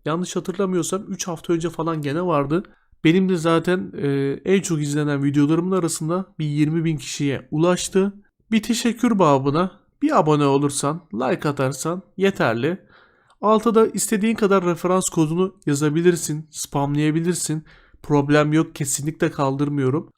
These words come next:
Arkadaşlar yazın bol bol. Arkadaşlar birbirinize yardımlaşın. Ben sadece bir yardımlaşmanıza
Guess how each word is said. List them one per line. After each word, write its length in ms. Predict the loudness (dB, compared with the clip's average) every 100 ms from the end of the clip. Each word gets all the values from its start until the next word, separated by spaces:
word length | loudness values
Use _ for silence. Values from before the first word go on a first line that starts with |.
| _ 0
Arkadaşlar 580 | 0 4 2 2 0
yazın 400 | 2 2 2 0
bol 240 | 0 0 0
bol. 180 | -2 -4 -6 -2
Arkadaşlar 680 | 0 2 0 0 -2 0
birbirinize 460 | -2 -2 -2 -2 0
yardımlaşın. 840 | 0 0 0 -2 0 -2 -4 -12 -14 _ -10
Ben 140 | -4 -2
sadece 400 | 0 0 0 -2
bir 100 | -2
yardımlaşmanıza 1000 | -2 -2 -4 -4 -4 -4 -6 -4 -4